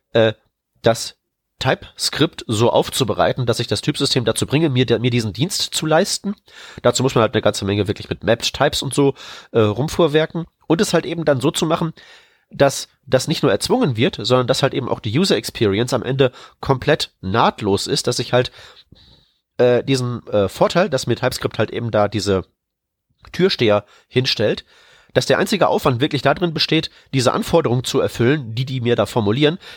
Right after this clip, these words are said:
dass ich aber es gar nicht falsch machen kann. Dass das, äh, sozusagen so gestrickt ist, dass die Typinferenz da alles mir aus dem Weg läuft und es sich anfühlt, als wäre es Vanilla JavaScript, aber trotzdem erzwungen wird, für diesen Message-Type muss es diesen Payload geben, exakt so und nicht anders.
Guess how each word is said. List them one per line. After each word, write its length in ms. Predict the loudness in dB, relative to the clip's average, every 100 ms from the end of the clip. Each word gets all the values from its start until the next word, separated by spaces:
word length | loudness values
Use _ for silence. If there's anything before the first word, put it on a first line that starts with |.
| -2
dass 140 | -2 0
ich 120 | -2
aber 220 | 0 0 -2 -2
es 160 | 0
gar 140 | 2 2
nicht 120 | 0
falsch 360 | 0 2 2 0
machen 280 | -4 -6
kann. 400 | -4 -4 -4 -8 -18 _ -20 -20 -2
Dass 160 | -2 0
das, 280 | -2 -2 -10 -2
äh, 220 | 0 0
sozusagen 580 | -2 -6 -2 0 0 -4 -10 -20 _
so 160 | 0 0
gestrickt 380 | 0 0 -2 -2
ist, 120 | -4
dass 80 | -2
die 120 | -2
Typinferenz 680 | -2 -4 -4 -2 0 0 -4 -12 -20 _
da 260 | 2 2 2 -10 _ -2
alles 240 | 0 2
mir 140 | 2
aus 80 | 2
dem 140 | 2 2
Weg 180 | 0
läuft 260 | 0 -2 -2
und 80 | -4
es 100 | -4
sich 180 | -4 -4
anfühlt, 340 | -4 -2 -2
als 160 | -2 0
wäre 160 | 2
es 140 | 2 2
Vanilla 280 | 2 4
JavaScript, 480 | 2 2 2 -2 -6
aber 120 | -8
trotzdem 300 | -6 -4 -2
erzwungen 440 | -2 -2 -2 -2 2
wird, 180 | 2 0 -14 -18
für 220 | 0 2
diesen 260 | 2 0 0
Message-Type 640 | 0 2 0 0 0 -2 -10 -16 0
muss 220 | 0 0
es 80 | -2
diesen 220 | -2 0
Payload 340 | 2 2 2
geben, 260 | 0 -2 0
exakt 480 | -2 0 -2 -2 -4
so 200 | -2 -2
und 200 | -4 -8
nicht 160 | -6
anders. 400 | -6 -6 -10 -16